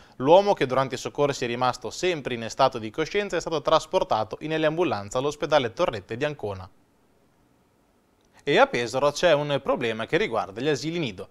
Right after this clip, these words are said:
Le richieste sono aumentate vertiginosamente, tant'è che per il duemilaventitré duemilaventiquattro ci sono quasi duecentotrenta bambini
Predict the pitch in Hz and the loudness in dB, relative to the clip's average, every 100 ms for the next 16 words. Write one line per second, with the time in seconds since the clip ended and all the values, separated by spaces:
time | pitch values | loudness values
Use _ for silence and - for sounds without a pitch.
0 | - - 123 135 139 208 226 - - - | -20 -10 -2 -2 2 2 0 -2 -4 2
1 | 190 185 180 175 185 170 131 190 196 196 | 2 2 0 2 2 2 4 2 2 -4
2 | 165 185 165 190 202 131 - 123 120 143 | -6 -2 -2 0 -2 -2 -2 -2 2 0
3 | - 117 127 127 117 123 160 151 147 139 | 0 -4 -4 -2 -4 -4 -2 -2 -4 -4
4 | 131 151 107 117 147 143 147 147 175 202 | 2 2 2 -4 -2 -2 -2 -6 4 6
5 | 226 - 226 170 185 165 147 165 147 123 | 6 4 -4 -4 -2 -2 6 6 6 2
6 | 147 143 170 117 107 104 147 185 170 147 | -2 0 -2 -4 -8 -8 -2 -2 -2 -2
7 | 226 165 101 98 | -2 -4 -8 -12